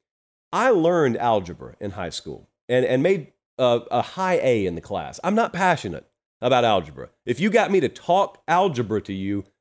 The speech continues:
it would not sound very enthusiastic. So you need to know it,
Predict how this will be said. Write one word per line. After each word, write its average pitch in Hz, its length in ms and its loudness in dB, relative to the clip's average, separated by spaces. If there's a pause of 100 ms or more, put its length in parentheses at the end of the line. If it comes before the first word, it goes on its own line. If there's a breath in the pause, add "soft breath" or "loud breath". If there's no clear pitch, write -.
it 160 160 -2
would 185 280 2
not 156 240 2
sound 127 300 0
very 123 200 2
enthusiastic. 110 760 -2 (840)
So - 140 -2
you 156 160 4
need 175 180 0
to 180 80 -4
know 170 320 2
it, - 240 -2